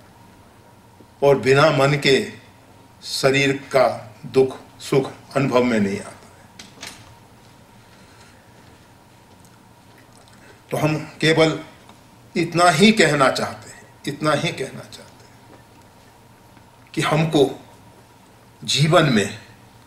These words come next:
उस कक्षा में पहुंचना है जहां विषम परिस्थितियां बनने पर भी हम अपना संतुलन न खोएं,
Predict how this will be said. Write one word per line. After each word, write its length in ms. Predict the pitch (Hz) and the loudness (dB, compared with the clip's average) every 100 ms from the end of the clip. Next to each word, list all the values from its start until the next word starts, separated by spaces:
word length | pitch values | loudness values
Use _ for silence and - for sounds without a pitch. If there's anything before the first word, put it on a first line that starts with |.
| - - - - - - - - _ - | -20 -20 -20 -20 -20 -20 -20 -20 _ 0
उस 200 | 208 202 202 | 2 2 2
कक्षा 360 | 180 - 185 | 2 2 2
में 220 | 180 185 170 | 2 2 0
पहुंचना 500 | 143 139 143 120 110 | -2 -2 0 2 2
है 420 | 104 107 - - - - - - _ - - - - _ _ _ - - - | 0 -6 -6 -18 -20 -20 -20 -20 _ -20 -20 -20 -20 _ _ _ -20 -20 -14
जहां 500 | - 127 143 180 233 - - - - - - | 0 2 4 4 2 0 -14 -20 -20 -18 -6
विषम 380 | 135 135 208 240 | -2 2 2 4
परिस्थितियां 680 | 214 180 156 165 160 147 127 | 4 2 0 -4 -2 -2 2
बनने 320 | 113 117 120 | 2 2 -2
पर 240 | 110 101 87 | 0 -4 -4
भी 300 | - 104 - - _ _ _ - _ _ - | -10 -10 -10 -20 _ _ _ -20 _ _ 0
हम 160 | 185 | 4
अपना 340 | 196 175 185 180 | 4 2 4 2
संतुलन 680 | - 151 151 196 214 180 127 | 2 0 6 6 8 4 -2
न 40 | |
खोएं, 320 | - 101 - | -4 -14 -16